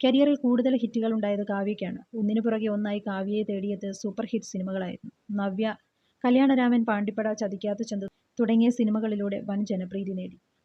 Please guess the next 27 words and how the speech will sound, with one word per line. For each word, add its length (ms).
അക്കാലത്ത് 380
മീര 260
ജാസ്മിൻ, 420
കാവ്യ 260
മാധവൻ, 360
നവ്യ 260
നായർ, 240
ഗോപിക 360
എന്നിവർക്കായിരുന്നു 800
മലയാളത്തിൽ 680
മുൻനിര 400
നായിക 320
സ്ഥാനം. 520
ഇവരിൽ 280
പലരും 320
സുഹൃത്തുക്കളായിരുന്നു. 800
കാവ്യയും 500
മീരയും 360
തമ്മിലുള്ള 320
സൗഹൃദം 500
ഇപ്പോഴും 400
നിലനിൽക്കുന്നുണ്ട്. 600
എന്നാൽ 220
നവ്യയും 440
കാവ്യയും 460
അടുത്ത 220
സുഹൃത്തുക്കളായിരുന്നില്ല. 1040